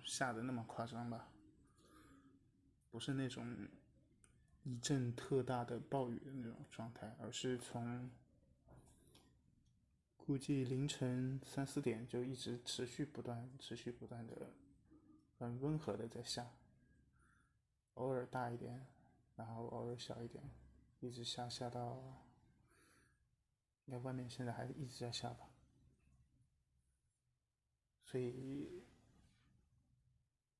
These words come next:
呃，至少比印象当中七二幺特大暴雨的那一次要小很多，可能就是时间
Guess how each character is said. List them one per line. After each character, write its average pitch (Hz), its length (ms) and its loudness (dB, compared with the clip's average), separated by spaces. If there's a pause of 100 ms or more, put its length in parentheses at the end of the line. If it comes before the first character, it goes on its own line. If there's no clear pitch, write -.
(120)
呃， 123 400 -4
至 147 100 0
少 127 200 4
比 131 560 -4 (380)
印 147 140 2
象 127 240 2
当 127 220 2
中 131 400 2 (440)
七 - 180 -2
二 131 180 4
幺 131 220 2
特 - 180 -2
大 127 140 2
暴 127 180 2
雨 120 60 -4
的 - 100 -4
那 131 120 -4
一 127 100 -6
次 123 240 -2
要 123 340 0 (400)
小 127 380 -4 (140)
很 - 180 -2 (160)
多， 120 260 -2 (1160)
可 - 140 -8
能 117 120 -2
就 120 140 2
是 123 480 -2 (2750)
时 - 340 0
间 143 460 4